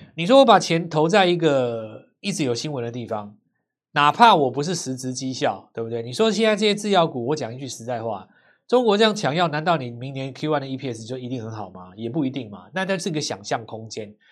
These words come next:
等到出了第一季季报、年报丢完了以后，你就知道说，哇，这个也不见得，那，那个时候就是卖点了，对不对？现在这一段在做梦的期间，你就尽量赚涨停。股票其实本来也就是这样子哦，这个没有什么。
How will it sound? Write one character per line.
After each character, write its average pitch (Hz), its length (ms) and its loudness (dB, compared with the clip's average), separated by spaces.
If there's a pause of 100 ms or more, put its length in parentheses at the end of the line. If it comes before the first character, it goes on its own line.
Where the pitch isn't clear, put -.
(240)
等 151 100 0
到 240 140 8
出 240 140 0
了 202 100 4
第 196 160 -4
一 196 40 -4
季 180 140 -4
季 165 200 -6
报、 143 240 2
年 139 160 -8
报 180 160 4
丢 156 160 -2
完 143 100 0
了 117 80 -8
以 113 40 -8
后， 127 140 -2
你 104 60 -10
就 123 80 -8
知 120 160 -14
道 120 140 -4
说， 113 200 -14 (140)
哇， 113 320 -12
这 127 100 -12
个 120 120 -10
也 107 120 -10
不 104 120 -16
见 120 180 -12
得， 107 220 -12
那， 151 160 -6
那 160 100 -8
个 160 80 -2
时 160 80 -4
候 143 60 -2
就 131 100 -8
是 127 80 -8
卖 127 160 -6
点 - 200 -18
了， - 40 -20 (800)
对 139 100 -2
不 113 60 -8
对？ 107 280 -6 (720)
现 277 160 2
在 269 100 6
这 254 120 6
一 247 80 8
段 240 120 6
在 233 80 6
做 233 200 6
梦 214 160 4
的 180 60 0
期 151 180 -4
间， 165 120 0
你 139 60 -4
就 151 100 -2
尽 160 160 -4
量 147 160 -2
赚 131 160 -4
涨 101 200 -12
停。 - 180 -20 (220)
股 147 160 0
票 247 200 8
其 - 220 -4
实 120 180 -8
本 104 220 -12
来 98 380 -12
也 98 180 -12
就 120 140 -8
是 117 100 -10
这 117 100 -10
样 107 160 -6
子 - 140 -16
哦， - 160 -20
这 165 100 -6
个 139 140 -4
没 120 140 -10
有 147 100 -6
什 110 160 -10
么。 - 160 -20